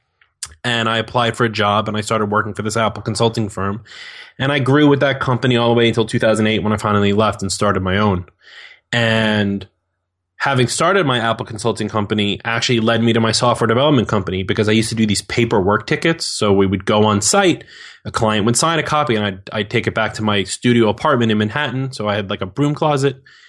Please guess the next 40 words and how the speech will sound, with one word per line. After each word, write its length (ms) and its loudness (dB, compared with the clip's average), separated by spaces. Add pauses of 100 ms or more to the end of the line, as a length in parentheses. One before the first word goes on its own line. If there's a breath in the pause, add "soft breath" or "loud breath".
(500 soft breath)
and 680 0
I 80 0
was 180 2
filling 500 0
up 160 0
with 140 -2
paper, 540 -2
and 180 -2
that 220 -2
led 240 0
me, 420 -4 (300)
when 200 0
I 140 0
had 140 -2
an 80 0
iPad, 420 0
to 80 -8
design 480 0
the 140 -2
first 320 -2
version 320 0
of 120 -4
Sign 280 0
My 100 2
Pad, 440 -2 (340 loud breath)
a 60 -2
P 240 0
D 100 2
F 80 -2
signature 380 2
application. 640 -2 (360 soft breath)
And 120 0
then 80 0
from 160 0
there, 260 2
it 80 2
all 140 4
just 180 -6
took 180 -4
off. 320 -2